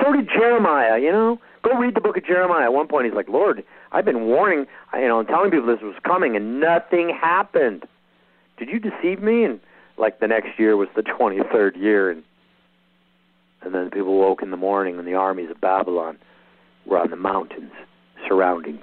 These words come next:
Jerusalem. After seventy years of captivity, God's about to redeem his people, and the armies of America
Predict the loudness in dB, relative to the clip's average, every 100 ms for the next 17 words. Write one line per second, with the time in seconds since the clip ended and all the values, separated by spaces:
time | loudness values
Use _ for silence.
0 | -12 -10 -10 -12 -14 -14 -20 -20 _ _
1 | _ _ _ _ _ _ _ _ _ _
2 | _ _ _ _ _ _ _ _ _ _
3 | _ _ -4 -2 -2 -4 0 0 0 -2
4 | -4 0 4 4 2 -4 -20 _ _ _
5 | _ _ _ _ _ _ _ _ _ _
6 | -10 -2 0 0 0 0 0 -4 -8 _
7 | _ _ _ _ _ _ -2 0 0 0
8 | -2 -2 -6 -4 -4 -4 -4 -2 0 -4
9 | -6 _ _ _ _ -16 -4 0 2 2
10 | 0 -4 -6 -2 2 4 2 0